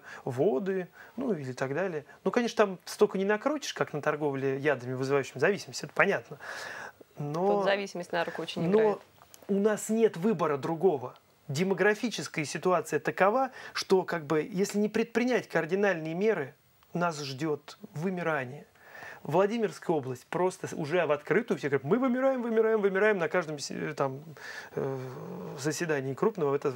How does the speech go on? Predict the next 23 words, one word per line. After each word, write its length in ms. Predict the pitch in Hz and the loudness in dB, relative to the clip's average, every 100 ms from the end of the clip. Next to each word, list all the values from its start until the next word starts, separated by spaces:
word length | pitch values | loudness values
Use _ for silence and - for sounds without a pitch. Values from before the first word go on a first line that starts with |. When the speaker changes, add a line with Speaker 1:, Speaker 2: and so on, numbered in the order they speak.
| 143 | 2
Speaker 1:
вопрос 320 | 143 165 156 | 0 2 -2
звучит. 380 | 131 135 - 139 - - - | -4 -8 -8 -10 -12 -14 -6
В 40 | 156 | -2
Московской 440 | 165 277 240 214 | 0 0 4 4
области 280 | 202 175 - | 4 2 -6
мы 120 | 156 | -4
так 180 | 170 160 | -2 -2
не 100 | 170 | -2
вымираем 400 | 180 202 180 143 | -2 0 -2 -2
сильно, 240 | - 214 208 | 0 0 0
потому 240 | - 139 | -2 -4
что 100 | - | -2
к 20 | |
нам 180 | 143 135 | -2 -2
все 200 | - 147 | -4 -4
из 120 | 135 | -4
Владимирской 600 | 139 151 135 123 127 - 156 | 0 0 0 -8 -12 -8 -6
едут, 340 | 202 156 - | -6 -6 -10
и 160 | 151 135 | -10 -8
из 120 | 127 | -8
Ярославской, 680 | 135 143 131 - - - - - - - | -8 -8 -6 -6 -8 -10 -12 -12 -18 -10
из 60 | |
Тульской. 440 | - 208 - 175 | -4 -4 -4 -8